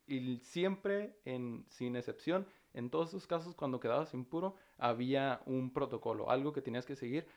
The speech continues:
para poder reconciliarte con Dios y poder entrar de nuevo a su presencia. Y se necesitaba ese, ese sacerdote, ¿no? Que tenía que estar limpio, que tenía que estar apartado, que tenía que ser santo.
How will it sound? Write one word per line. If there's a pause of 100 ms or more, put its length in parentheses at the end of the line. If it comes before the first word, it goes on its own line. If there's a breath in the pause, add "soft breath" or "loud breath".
(160 soft breath)
para
poder
reconciliarte
con
Dios
y
poder
entrar
de
nuevo
a
su
presencia.
Y
se
necesitaba
ese, (280 soft breath)
ese
sacerdote,
¿no?
Que
tenía
que
estar
limpio,
que
tenía
que
estar
apartado,
que
tenía
que
ser
santo.